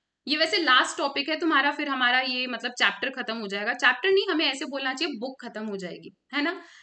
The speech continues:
चलो, तो चार ऐसे टॉपिक्स थे जिनको लेकर सारे पॉलिटिकल पार्टीज, आ, एग्री करते थे कि हाँ यार, ये चीज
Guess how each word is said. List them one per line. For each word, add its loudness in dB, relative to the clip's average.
चलो, 2
तो -2
चार 8
ऐसे 2
टॉपिक्स -4
थे 0
जिनको -2
लेकर 2
सारे 4
पॉलिटिकल -4
पार्टीज, 0
आ, 4
एग्री 6
करते -2
थे -12
कि 2
हाँ 4
यार, 4
ये -2
चीज -4